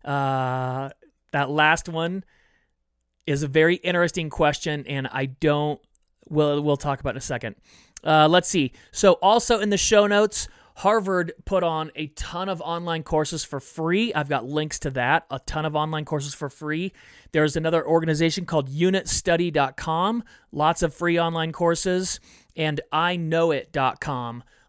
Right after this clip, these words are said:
lots of free online courses. Um, let's see, I, I made my own cornhole boards, um,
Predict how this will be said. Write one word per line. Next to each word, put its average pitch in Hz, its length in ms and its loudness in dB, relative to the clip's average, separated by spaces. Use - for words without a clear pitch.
lots 143 280 -4
of 143 120 -10
free 139 180 -6
online 131 400 -8
courses. 123 640 -8
Um, 139 680 -6
let's 180 180 -4
see, - 120 -8
I, 165 160 -4
I 190 120 0
made 208 220 0
my 214 120 0
own 180 120 -2
cornhole 185 420 0
boards, 165 580 0
um, 143 600 -2